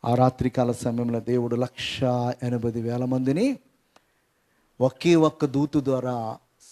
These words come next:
సంహరించి ఆ పట్టణానికి శత్రు భయం లేకోకుండా దేవుడు చేశాడు. మనం మనుషులను ఆనుకుంటే, మనుషుల వైపు చూస్తే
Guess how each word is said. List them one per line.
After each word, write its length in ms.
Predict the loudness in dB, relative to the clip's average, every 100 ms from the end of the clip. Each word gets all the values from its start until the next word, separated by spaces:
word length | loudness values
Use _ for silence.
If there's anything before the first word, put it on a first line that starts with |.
| -6
సంహరించి 960 | -6 -4 -6 -4 -6 -8 -8 -8 -8 -14 _ _ _ _ _ _ -8
ఆ 80 |
పట్టణానికి 680 | 0 2 2 0 0 -2 -4
శత్రు 460 | -2 -2 -2 -4 -2
భయం 240 | -2 -2
లేకోకుండా 560 | -2 -4 -6 -6 -4 -4
దేవుడు 240 | -6 -8 -12
చేశాడు. 360 | -16 -16 -20 _ _ _ _ _ _ _ _ _ _ _ _ _ _ _ _ _ _ _ _ _ _ _ _ _ _ _ _ _ _ _ _ _ -2
మనం 280 | 2 4 4
మనుషులను 760 | 2 2 0 2 2 2 0 -4
ఆనుకుంటే, 840 | -8 -6 -6 -8 -10 -10 -10 -10 -16 _ _ _ _ _
మనుషుల 460 | -2 0 -2 -2 -2
వైపు 260 | -2 -4 -8
చూస్తే 720 | -8 -10 -10 -10 -10 -12